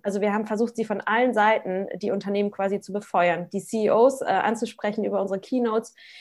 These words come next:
die, ähm, äh, ich sag mal, die Fachverantwortlichen und Manager anzusprechen, auch über Fachmagazine, über Marketing, über redaktionelle Beiträge und, ähm, gleichzeitig natürlich über Online-Marketing zu gucken, dass,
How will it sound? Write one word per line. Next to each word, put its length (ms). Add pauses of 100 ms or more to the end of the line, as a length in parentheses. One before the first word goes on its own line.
(240)
die, 400
ähm, 580 (640)
äh, 180
ich 160
sag 160
mal, 80
die 80
Fachverantwortlichen 840
und 100
Manager 460
anzusprechen, 640
auch 100
über 200
Fachmagazine, 960
über 140
Marketing, 500
über 280
redaktionelle 560
Beiträge 720 (480)
und, 400 (100)
ähm, 600
gleichzeitig 600
natürlich 460
über 280
Online-Marketing 760
zu 100
gucken, 320
dass, 240